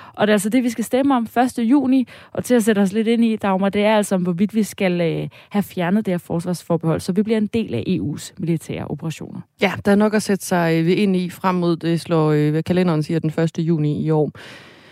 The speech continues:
Speaker 2: Vi tager lige, øh, seneste nyt fra, øh, øh, Ukraine-situationen. Der er, øh, en boligblok, der står i brand. Det er, øh, her til morgen kommet frem. Der er flere meldinger om et, øh, <clears throat> russisk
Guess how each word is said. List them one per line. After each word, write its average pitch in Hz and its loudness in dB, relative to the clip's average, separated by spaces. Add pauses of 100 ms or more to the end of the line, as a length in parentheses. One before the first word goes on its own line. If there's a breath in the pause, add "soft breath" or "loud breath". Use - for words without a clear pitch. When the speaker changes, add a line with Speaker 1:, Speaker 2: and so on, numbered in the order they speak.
(180 loud breath)
Speaker 2:
Vi 202 4
tager 233 4
lige, 220 2
øh, 180 2
seneste 240 2
nyt 214 2
fra, 170 0
øh, 160 2 (220)
øh, - -8 (160)
Ukraine-situationen. 202 2 (460 loud breath)
Der 196 4
er, 170 4
øh, 160 2
en 190 2
boligblok, 214 2
der 175 0
står 160 0
i 190 -4
brand. 233 0 (280)
Det 196 4
er, 156 2
øh, 151 0
her 180 2
til 180 -4
morgen 180 2
kommet 170 -2
frem. 185 -4
Der 175 -2
er 175 2
flere 202 0
meldinger 190 4
om 170 0
et, 160 -4
øh, 147 2 (160)
<clears throat> 180 0
russisk 202 0